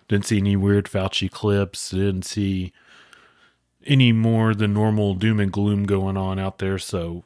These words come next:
overall, you gotta take that as a kind of a victory for the day.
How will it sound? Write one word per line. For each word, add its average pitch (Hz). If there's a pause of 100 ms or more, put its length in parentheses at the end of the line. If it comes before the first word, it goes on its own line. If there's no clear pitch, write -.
(120)
overall, 131 (280)
you 131
gotta 123
take 113
that 107
as 104
a 98
kind 120
of 110
a 98
victory 95
for 90
the 85
day. 90